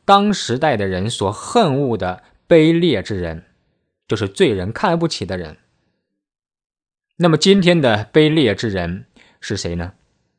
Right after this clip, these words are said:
就是一些公开犯罪的人，被我们现在的社会所唾弃的人。比如说一些酒徒、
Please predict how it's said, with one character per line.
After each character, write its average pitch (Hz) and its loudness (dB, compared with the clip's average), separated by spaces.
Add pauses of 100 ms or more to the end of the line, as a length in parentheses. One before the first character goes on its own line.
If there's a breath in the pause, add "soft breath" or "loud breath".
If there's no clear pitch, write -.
(800)
就 214 4
是 165 4
一 143 4
些 131 2 (140 loud breath)
公 180 6
开 139 0
犯 104 0
罪 113 -4
的 92 -6
人， 87 -14 (840)
被 262 2
我 180 4
们 143 2
现 175 0
在 156 0
的 120 -2
社 120 -2
会 120 0
所 98 -4
唾 170 0
弃 117 -4
的 98 -6
人。 - -12 (1500)
比 110 -2
如 131 2
说 139 2
一 123 -2
些 139 2
酒 101 -4
徒、 110 -4